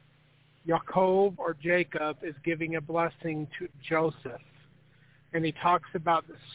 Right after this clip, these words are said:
stone and shepherd of Joseph or of Israel. Now, Israel's name was placed upon Joseph's, uh, eh, upon Joseph, okay? This is talking about Messiah ben Joseph.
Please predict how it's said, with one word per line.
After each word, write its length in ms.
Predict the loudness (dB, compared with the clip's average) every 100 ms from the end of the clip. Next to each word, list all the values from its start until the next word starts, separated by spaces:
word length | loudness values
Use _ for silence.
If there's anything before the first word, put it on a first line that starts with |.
| -10
stone 400 | 0 2 2 2
and 120 | 0 -2 -2
shepherd 440 | -2 0 0 0 -2 -4
of 360 | -2 -2 -4 -12 -20 _ _ _ _ _ _ _
Joseph 460 | -2 0 -2 -6 -10 -12 -20 _ _
or 200 | -2 0
of 100 | 2
Israel. 500 | 0 0 -4 -6 -8 -18 _ _ _ _ _ _
Now, 220 | 2 4 4
Israel's 460 | 2 2 4 2 2
name 300 | 2 2 2
was 120 | -2 -6 -2
placed 260 | 2 2 0
upon 400 | -8 -2 -2 -2 -2
Joseph's, 500 | 0 0 0 -4 -4 -8 -20 _ _ _
uh, 280 | 0 2 2 0
eh, 140 | 2 2 2
upon 320 | -2 0 -2
Joseph, 420 | -2 -4 -6 -16 -10
okay? 380 | -8 -2 -2 -4 -10 -20 -20 -20 -10
This 100 | -8
is 60 | 0
talking 240 | 0 0
about 240 | 0 -2 -2
Messiah 480 | -10 -6 -2 -2 -2
ben 240 | -6 -8
Joseph. 240 | -8 -10